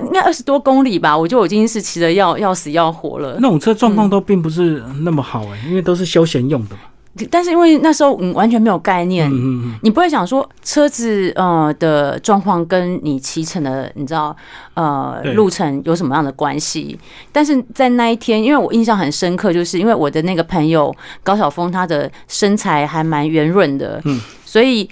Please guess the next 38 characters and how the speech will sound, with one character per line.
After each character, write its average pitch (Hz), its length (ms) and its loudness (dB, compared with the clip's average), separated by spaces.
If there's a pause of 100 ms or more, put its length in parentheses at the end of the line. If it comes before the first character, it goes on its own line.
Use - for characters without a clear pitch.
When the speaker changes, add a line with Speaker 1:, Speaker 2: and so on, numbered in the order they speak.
(140)
Speaker 1:
他 247 120 2
那 247 100 4
时 233 100 2
候， 208 80 4
因 254 80 4
为 285 60 2
他， 277 200 0
他 285 200 0
那 277 120 4
时 247 80 0
候 185 60 4
已 151 40 0
经 180 80 -2
是 202 80 0
骑 - 200 -6
公 170 200 0
路 170 140 -2
车 143 320 -2
了， - 220 -8
Speaker 2:
嗯。 135 160 -6 (160)
Speaker 1:
那 233 160 2
所 226 120 0
以 208 40 2
他 214 120 2
经 208 240 0
过 202 120 4
我 139 120 2
旁 147 300 -6
边， 165 160 0
然 165 100 4
后 185 60 4
很 160 180 0
悠 175 220 4
闲 147 180 0
悠 156 160 2
哉 156 180 0
地 151 60 0
说 165 240 -2